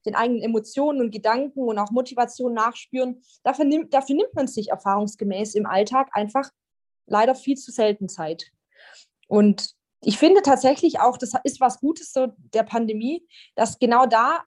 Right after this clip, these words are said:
aktuell Raum geschaffen wird, weil wir nicht ständig von Event zu Event unterwegs sind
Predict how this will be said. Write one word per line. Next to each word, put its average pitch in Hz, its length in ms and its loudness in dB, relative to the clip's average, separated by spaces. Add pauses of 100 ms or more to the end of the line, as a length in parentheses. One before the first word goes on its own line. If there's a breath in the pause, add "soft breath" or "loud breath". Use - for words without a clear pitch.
(120)
aktuell - 420 -4
Raum 233 280 0
geschaffen 196 460 -10
wird, 185 180 -12
weil 220 180 0
wir 233 80 0
nicht 277 200 -4
ständig 311 400 -2
von 269 160 0
Event 247 260 -4
zu 240 120 -2
Event 240 340 -4
unterwegs 240 520 -2
sind 330 300 -6